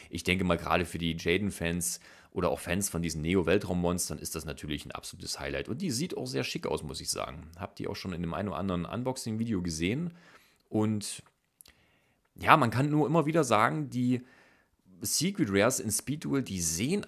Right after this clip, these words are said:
einfach einen Ticken besser aus als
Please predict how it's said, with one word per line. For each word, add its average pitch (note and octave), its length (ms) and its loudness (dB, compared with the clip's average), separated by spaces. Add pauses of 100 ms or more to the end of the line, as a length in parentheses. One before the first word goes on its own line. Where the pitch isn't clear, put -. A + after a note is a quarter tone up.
einfach - 500 -6
einen C#3 160 -6
Ticken - 500 -8 (380)
besser A2 360 0
aus C#3 440 -2 (460)
als G#2 440 -4